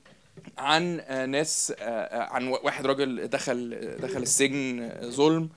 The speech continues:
آم، وهو الفيلم كله عن الحياة في السجن دي يعني. آم، وفي، في قصة بتحصل في الفيلم، إنه في واحد راجل، آم، بي-، آم،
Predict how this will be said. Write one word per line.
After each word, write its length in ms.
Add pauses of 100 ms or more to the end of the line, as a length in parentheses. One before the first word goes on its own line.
(520)
آم، 400
وهو 320
الفيلم 260
كله 260
عن 120
الحياة 360
في 100
السجن 440
دي 160
يعني. 180 (640)
آم، 320
وفي، 540 (160)
في 140
قصة 300
بتحصل 340
في 80
الفيلم، 300 (240)
إنه 200
في 160
واحد 280
راجل، 320 (540)
آم، 520
بي-، 520
آم، 520